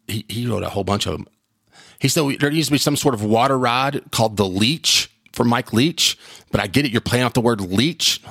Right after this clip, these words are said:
Love it. That's something you, we could expand more. Also, I think there could be a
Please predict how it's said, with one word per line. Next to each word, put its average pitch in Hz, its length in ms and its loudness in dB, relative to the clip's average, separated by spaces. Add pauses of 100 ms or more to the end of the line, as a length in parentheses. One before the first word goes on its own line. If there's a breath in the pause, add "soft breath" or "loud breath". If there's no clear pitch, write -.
(120)
Love 98 320 0
it. - 220 -4 (520 soft breath)
That's 104 160 -2
something 117 320 0
you, 127 200 2
we 117 100 0
could 92 220 -6 (220)
expand 113 720 0
more. 120 380 2 (580 loud breath)
Also, 117 280 0
I 131 80 -2
think 135 200 0
there 113 80 -4
could 110 180 -6
be 104 120 -2
a 80 100 -4